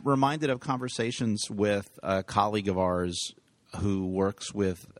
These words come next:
another industry, um, who stores their products in silos. Let's just leave it at that. Um, and,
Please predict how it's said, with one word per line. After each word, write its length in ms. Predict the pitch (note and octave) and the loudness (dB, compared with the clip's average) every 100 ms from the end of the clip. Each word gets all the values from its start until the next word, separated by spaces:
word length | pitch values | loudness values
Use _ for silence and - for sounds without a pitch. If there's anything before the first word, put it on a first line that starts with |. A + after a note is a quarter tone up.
| - | -10
another 520 | F#2+ F2 F#2 G#2 G2 F#2 | -6 -2 0 0 0 0
industry, 640 | G#2+ F#2 - C#2+ D2 G#2 - - - - - - | -2 -2 -4 -6 -6 -8 -12 -20 -20 -20 -20 -4
um, 480 | F2+ F#2+ F#2 F#2+ F#2+ - | 0 2 0 0 -2 -2
who 140 | G2 G#2 | 0 0
stores 380 | - A2 G#2 G2+ | 2 2 2 2
their 140 | F#2+ | 0
products 440 | F2 G2 F#2 F#2 F#2+ | 2 0 0 -2 -2
in 80 | E2 | 0
silos. 480 | - F2 D#2+ E2+ E2+ | 0 0 -2 -6 -6
Let's 180 | F#2+ F#2+ | -6 -6
just 160 | - F#2 | -6 -2
leave 160 | F2 | -2
it 80 | D#2+ | 0
at 120 | D#2 | -2
that. 200 | - - - - - - - G2 | -4 -8 -10 -20 -20 -10 0 2
Um, 340 | F#2+ G2+ G#2+ - - | 4 4 0 -4 0
and, 760 | A2+ A2+ A#2 A2+ A#2 A#2 A#2 | 4 4 4 2 2 2 0